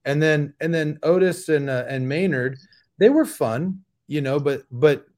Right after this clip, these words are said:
it was when they got out, and then it was the four of you left. And particularly when you guys and Sheik would get in there, you know, I mean, that's when the magic really ha-, I mean, you guys put on a, a killer show. And so it was, it was a lot of fun,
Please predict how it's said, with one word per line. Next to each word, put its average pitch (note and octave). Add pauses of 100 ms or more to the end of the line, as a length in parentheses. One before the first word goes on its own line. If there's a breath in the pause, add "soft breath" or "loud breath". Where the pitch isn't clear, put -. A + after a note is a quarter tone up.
(140)
it C#3+
was D3+
when D#3
they F3+
got F3+
out, C#3
and B2+
then C#3
it B2+
was A#2 (140)
the B2
four D#3
of B2+
you A#2
left. A#2 (540)
And B2
particularly D#3+
when C3
you C#3
guys B2+
and G#2+
Sheik D3+
would G#2+
get G#2+
in G#2+
there, G#2+ (100)
you A#2+
know, G#2 (600)
I B2+
mean, B2
that's C#3+
when C3+
the A#2
magic A#2
really G#2+
ha-, A#2+
I C3
mean, B2
you C#3
guys A#2+ (320)
put D3
on A2
a, F#2+ (160)
a A#2
killer G2+
show. - (800 soft breath)
And G#2+
so A2
it A#2
was, A#2
it C3
was C3+
a B2+
lot B2
of A2
fun, C#3